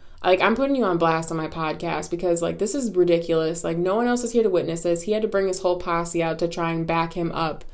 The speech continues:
talking about he's such a good dad and all this stuff. Like, I never said he wasn't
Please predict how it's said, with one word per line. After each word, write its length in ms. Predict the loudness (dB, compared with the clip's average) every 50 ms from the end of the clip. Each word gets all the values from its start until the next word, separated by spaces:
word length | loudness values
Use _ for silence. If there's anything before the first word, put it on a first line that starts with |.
| -12 -14 -14 -16 -14 -14 -16 -14 -10
talking 280 | -4 0 0 2 2 2
about 140 | 0 0 -2
he's 140 | -4 -2 0
such 180 | 0 0 0
a 60 | -2
good 240 | -2 0 0 0 0
dad 320 | 0 0 2 2 2 2 0
and 100 | 0 0
all 100 | -2 -2
this 100 | -2 -4
stuff. 120 | -6 -6
Like, 180 | -6 -6 -4 -2
I 100 | -2 0
never 280 | 0 2 2 2 2
said 220 | 2 2 0 0 0
he 100 | 2 4
wasn't 500 | 4 4 4 4 2 -2 -4 -6 -10